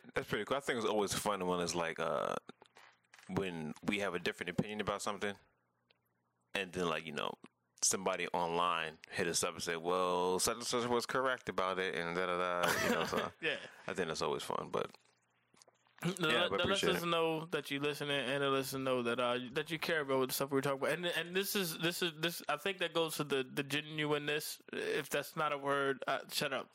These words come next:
Speaker 1: It is
Speaker 2: I, I,
Speaker 1: tonight.
Speaker 2: I looked it, I looked this one up myself. <laughs> The, the genuineness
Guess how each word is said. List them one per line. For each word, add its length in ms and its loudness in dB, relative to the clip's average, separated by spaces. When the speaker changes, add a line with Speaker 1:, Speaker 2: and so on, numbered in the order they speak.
Speaker 1:
It 100 2
is 180 4
Speaker 2:
I, 60 4
I, 40 0
Speaker 1:
tonight. 260 0
Speaker 2:
I 80 2
looked 240 -2
it, 140 0
I 140 2
looked 180 0
this 160 0
one 140 4
up 140 -2
myself. 360 -2
<laughs> 0 -
The, 500 2
the 80 -2
genuineness 420 0